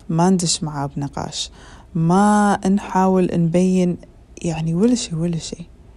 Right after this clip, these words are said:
ما، ما نقدر. هذه الطريقة الوحيدة اللي إحنا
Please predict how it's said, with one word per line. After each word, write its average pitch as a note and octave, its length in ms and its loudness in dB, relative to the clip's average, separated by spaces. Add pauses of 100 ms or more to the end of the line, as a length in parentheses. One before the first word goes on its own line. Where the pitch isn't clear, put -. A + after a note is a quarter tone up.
(320)
ما، A#3+ 280 6
ما A3+ 220 6
نقدر. - 500 -2 (520)
هذه G#3+ 200 0
الطريقة F#3 460 -2
الوحيدة E3 420 -4
اللي D#3 240 -4
إحنا G#3 380 -4